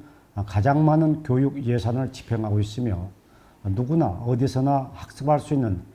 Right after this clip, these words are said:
아, 평생, 평생 학습 생태계 뉴 디자인을 추진해 나가고 있습니다. 아, 그 결과 한국일보와 한국지방자치학회가 실시한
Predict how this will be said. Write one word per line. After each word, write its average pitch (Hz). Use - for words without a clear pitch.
아, 107
평생, 160
평생 156
학습 147
생태계 139
뉴 139
디자인을 123
추진해 120
나가고 110
있습니다. 101
아, 120
그 143
결과 123
한국일보와 135
한국지방자치학회가 139
실시한 107